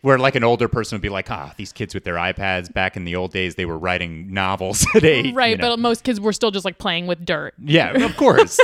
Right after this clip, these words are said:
Speaker 2: <laughs> Yeah, sure. <laughs>
Speaker 1: So he learns the violin, the viola pretty early on, and as I said, he's composing music. He becomes a pretty big deal sort of early on, working his way up to the Frankfurt Opera Orchestra.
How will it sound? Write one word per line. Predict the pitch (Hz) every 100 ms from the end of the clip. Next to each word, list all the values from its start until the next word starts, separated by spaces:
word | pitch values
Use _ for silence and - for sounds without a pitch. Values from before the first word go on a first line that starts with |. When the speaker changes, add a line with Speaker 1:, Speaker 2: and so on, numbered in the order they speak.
| - -
Speaker 2:
<laughs> | - -
Yeah, | 226 - - 233 -
sure. | - 240 - 208 - 359
<laughs> | - _ _ _ - - - -
Speaker 1:
So | 135 120
he | 120 135
learns | 113 139 143 151 131
the | 110 117 113 117 110
violin, | 107 117 131 117 107 107 113 123 - 104
the | 107 98 92
viola | 95 101 110 107
pretty | - 104
early | 98 95 87
on, | 90 90
and | 87
as | 90 90
I |
said, | 87 90 85
he's | 87
composing | - 87 92 82 82 101
music. | 143 131 131 - - _
He | - 135
becomes | - 180 175 135
a |
pretty | - 120 110
big | 107 90
deal | 95 98
sort | 90 101
of | 85
early | 90 95 90 85
on, | 87 87 87
working | 87 98 90
his | 82
way | 90 85
up | 92 -
to | -
the | 82 85 78
Frankfurt | - 95 92 - 87 -
Opera | 87 - 85 71 -
Orchestra. | 156 151 139 - 143 127 123